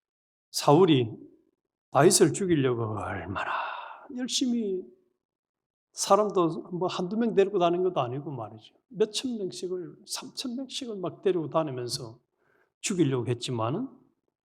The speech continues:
결국은 죽음이 어떻게 죽었습니까? 오늘 이 청년이 얘기한 대로 죽은 게 아니죠.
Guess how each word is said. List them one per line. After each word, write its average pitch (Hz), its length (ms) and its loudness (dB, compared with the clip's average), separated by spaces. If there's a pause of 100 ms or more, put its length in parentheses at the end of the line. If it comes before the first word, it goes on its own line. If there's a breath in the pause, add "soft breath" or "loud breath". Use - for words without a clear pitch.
(560)
결국은 240 840 2 (580)
죽음이 156 400 2
어떻게 135 340 -2
죽었습니까? 131 400 -2
오늘 170 160 6
이 160 140 0
청년이 202 480 8
얘기한 185 340 10
대로 170 160 6
죽은 175 300 2
게 143 80 4
아니죠. 113 500 -2